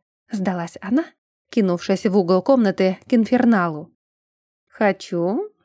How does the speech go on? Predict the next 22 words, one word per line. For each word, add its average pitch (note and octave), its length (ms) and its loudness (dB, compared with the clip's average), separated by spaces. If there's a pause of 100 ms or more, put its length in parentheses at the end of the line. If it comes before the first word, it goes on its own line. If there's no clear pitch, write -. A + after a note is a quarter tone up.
чтобы G#3 440 0
ритуал G3+ 420 2
твоего F#3 400 2
перерождения A3 1120 2
проходил F4+ 520 2
в F4+ 160 4
Гуаде, E3+ 600 2 (180)
в - 140 -20
порту. F4+ 500 -2 (600)
Я F#3+ 240 0
опережаю G#3 600 4
ответом. G3+ 600 0 (580)
Здесь G3+ 520 -2
ты G3+ 180 4
наберёшь G3+ 460 4
больше G3 440 2
магического G3 800 2
материала, F#3 800 0 (240)
благодаря G3 520 4
реликвиям G#3+ 680 2
парящих G3 560 0
замков. F#3 640 -4